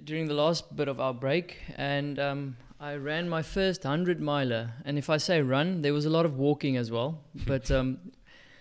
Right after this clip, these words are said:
Speaker 1: and if I say it was a lot of fun, I really mean it. And, and a lot of people don't, might not,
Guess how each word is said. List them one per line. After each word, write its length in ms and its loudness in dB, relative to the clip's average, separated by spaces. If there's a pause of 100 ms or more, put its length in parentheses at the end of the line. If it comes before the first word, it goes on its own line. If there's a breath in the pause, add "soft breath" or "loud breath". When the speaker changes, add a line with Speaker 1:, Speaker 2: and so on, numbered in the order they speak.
(320 soft breath)
Speaker 1:
and 240 2
if 120 -2
I 80 4
say 200 4
it 80 4
was 160 4
a 40 6
lot 160 8
of 120 4
fun, 260 2
I 80 0
really 280 2
mean 260 4
it. 180 0
And, 160 -2
and 140 -2
a 20 -2
lot 140 2
of 100 -10
people 180 -2
don't, 320 -2
might 320 0
not, 140 0